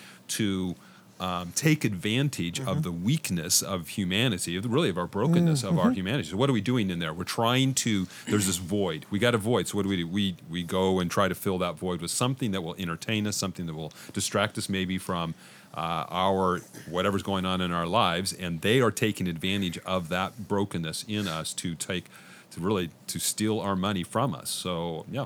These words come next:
Speaker 1: it,
Speaker 2: Yeah.
Speaker 1: it really is coming down to the industry is what we're, we're
Speaker 2: Yeah, well, I would say the industry, yes, I think the industry is clearly sinful and takes advantage of the poor and is set against, it, it's,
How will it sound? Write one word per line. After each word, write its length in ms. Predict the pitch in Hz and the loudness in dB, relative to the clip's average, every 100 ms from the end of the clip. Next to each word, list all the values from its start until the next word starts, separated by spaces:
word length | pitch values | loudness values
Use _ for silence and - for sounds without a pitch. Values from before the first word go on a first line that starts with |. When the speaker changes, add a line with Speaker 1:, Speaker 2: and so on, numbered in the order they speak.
| - | -2
Speaker 1:
it, 60 | 104 | 0
Speaker 2:
Yeah. 100 | 127 | 0
Speaker 1:
it 160 | 92 | -2
really 200 | 92 123 98 | 2 4 4
is 60 | |
coming 240 | - 117 104 | 4 4 4
down 180 | 101 85 | 4 4
to 40 | |
the 120 | 117 | 4
industry 580 | 220 113 - 87 80 87 - - - - | 6 4 0 -4 -6 -8 -12 -20 -18 -12
is 120 | 82 | -6
what 140 | 90 | -4
we're, 200 | 85 87 | -4 -6
we're 40 | 82 - - | -6 -2 4
Speaker 2:
Yeah, 200 | 214 165 | 4 6
well, 280 | 202 202 - | 6 6 6
I 100 | 220 | 8
would 140 | 254 | 8
say 120 | 254 | 8
the 140 | 208 220 | 8 8
industry, 320 | 233 - 190 - - | 8 6 4 -8 2
yes, 300 | 208 160 190 | 4 6 6
I 60 | |
think 160 | 226 196 | 6 4
the 140 | 196 | 4
industry 320 | 269 240 240 | 6 6 4
is 120 | 208 - | 4 2
clearly 600 | - 226 233 240 247 233 - - - | 4 6 8 8 6 0 -12 -14 0
sinful 580 | - 233 214 139 147 - - - - - - - - - - - | 6 8 6 4 -2 -4 -18 -20 -20 -20 -20 -20 -14 -6 0 6
and 380 | 175 170 170 - - - - - - - - | 8 8 6 -2 -12 -20 -20 -20 -20 -18 4
takes 240 | 196 185 | 4 6
advantage 320 | 202 208 208 196 | 8 8 8 6
of 60 | |
the 60 | 185 | 4
poor 440 | - 147 143 175 - - - - - | 2 4 4 2 -2 -16 -20 -20 0
and 160 | 180 180 | 4 6
is 100 | 160 | 6
set 260 | - 202 214 | 8 10 8
against, 480 | 185 196 190 - | 8 6 6 2
it, 140 | 165 160 | 0 2
it's, 200 | 151 | -2